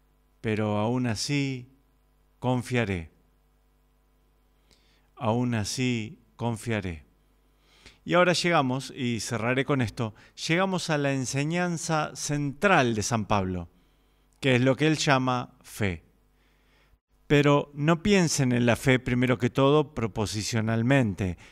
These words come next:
como la aceptación de ciertas proposiciones. Piensen en la fe con el significado de esta confianza existencial.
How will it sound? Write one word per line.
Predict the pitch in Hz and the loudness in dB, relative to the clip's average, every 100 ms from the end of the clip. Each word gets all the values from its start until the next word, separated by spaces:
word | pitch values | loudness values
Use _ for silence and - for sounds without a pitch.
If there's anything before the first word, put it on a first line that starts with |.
| _ - | _ -6
como | 123 123 127 | -2 2 2
la | 131 | 2
aceptación | 120 160 143 165 151 208 139 | 2 2 4 4 4 4 2
de | 104 | 0
ciertas | - 113 117 | 0 0 0
proposiciones. | - 107 107 101 113 160 131 95 85 - - - - _ | -2 -2 -2 -2 0 4 4 2 -6 -12 -20 -20 -20 _
Piensen | 190 202 175 170 147 | 0 2 0 -2 0
en | 131 | 0
la | 120 | 0
fe | 107 170 165 | 0 0 -2
con | - 127 | -2 -2
el | 117 | -2
significado | - 127 113 131 151 151 143 | -4 -4 -4 -2 2 4 4
de | 131 | 0
esta | 120 - 123 113 | -2 -2 -2 -2
confianza | - 117 117 104 - 160 160 151 151 135 135 _ | -6 -4 -2 -6 -4 -2 -2 -6 -6 -6 -8 _
existencial. | 131 - - 107 - 117 104 107 90 90 | -6 -4 -6 -4 -2 -2 0 -2 -2 -10